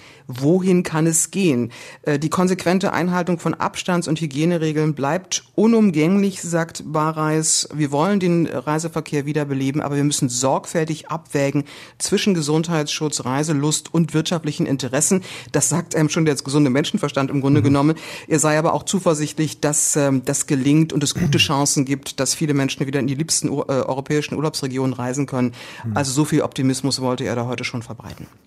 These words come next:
Speaker 2: Bettina Klein aus Brüssel zu den Beratungen der E-U-Minister zum Thema Sommertourismus. Vielen Dank.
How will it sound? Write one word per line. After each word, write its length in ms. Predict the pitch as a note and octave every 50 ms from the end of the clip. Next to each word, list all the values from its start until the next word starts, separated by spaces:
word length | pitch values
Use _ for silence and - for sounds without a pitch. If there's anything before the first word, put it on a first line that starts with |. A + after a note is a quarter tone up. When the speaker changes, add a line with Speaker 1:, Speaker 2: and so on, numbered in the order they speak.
| _ - - - - - - _ _ _ -
Speaker 2:
Bettina 280 | D3 C#3 E3+ E3 E3
Klein 260 | - - C3 A#2+ A2+ G2+
aus 160 | A2 C3 -
Brüssel 420 | - B2 B2 D3+ - - A2+ G#2+
zu 200 | - - - D#3+
den 180 | C#3+ C#3 C3 A2+
Beratungen 560 | A#2+ A2+ G#2 G#2 G#2+ - - - A#2+ A2+ G#2+
der 140 | G#2 G2 G2
E-U-Minister 680 | G#2+ - - C3+ C3+ C3 A#2 A2 G#2+ G2+ - - G#2+
zum 320 | - - - B2+ B2+ - -
Thema 380 | - - B2 A#2 A#2 A2+ G#2+
Sommertourismus. 960 | G#2 G2 A2+ B2 B2 G2+ F2 - - F2+ - - - - C#2 B1+ - - - -
Vielen 280 | - - E3+ E3+ D#3+ C3
Dank. 320 | G2+ D#2 - - - -